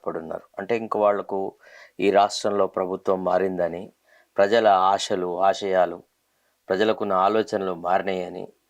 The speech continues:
బీఆర్ఎస్ యొక్క అరాచక పాలనని అంతమొందించాలన్నటువంటి ఒక దృఢ సంకల్పంతో కొత్త ప్రభుత్వాన్ని తీసుకొచ్చినారు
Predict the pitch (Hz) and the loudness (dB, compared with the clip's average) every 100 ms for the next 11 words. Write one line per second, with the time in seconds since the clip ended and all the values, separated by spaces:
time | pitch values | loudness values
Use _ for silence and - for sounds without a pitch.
0 | _ _ _ 85 104 120 120 117 - 104 | _ _ _ -4 2 4 4 0 -6 -4
1 | 98 95 82 95 113 127 - 117 95 95 | 2 4 4 4 4 2 -2 -2 0 0
2 | 101 95 90 87 90 87 95 104 101 101 | 0 -4 -8 -10 -8 -6 -2 -2 -2 -8
3 | 90 95 90 90 - 90 90 87 _ _ | -4 -2 -2 -8 -14 -14 -10 -10 _ _
4 | _ - 95 117 123 101 98 113 107 101 | _ -8 0 2 2 -4 -2 -4 -2 -6
5 | 92 98 101 - 95 113 104 98 - 95 | -6 -10 -12 -12 -6 -4 -2 -4 -2 -6
6 | 95 - 98 - 95 90 92 87 87 | -6 -12 -12 -10 -10 -8 -6 -6 -8